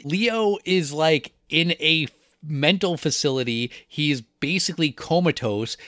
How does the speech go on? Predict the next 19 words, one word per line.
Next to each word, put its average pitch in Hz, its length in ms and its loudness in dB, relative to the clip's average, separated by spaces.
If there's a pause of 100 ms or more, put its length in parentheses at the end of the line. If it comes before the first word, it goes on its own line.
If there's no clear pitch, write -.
(100)
He 143 300 0
has, 139 440 0
like, 127 320 -4
entered 156 380 2
into 147 380 0
this, 131 300 0
like, 127 340 -2 (520)
catatonic 160 720 -2
state. 165 520 -4 (380)
And 143 500 2 (400)
I 208 120 8
was 233 120 4
kinda 190 240 2
confused 160 720 -2
by 127 460 0 (240)
that. 123 320 2
I'm 123 80 -4
like, 127 200 0
"Well, 131 400 2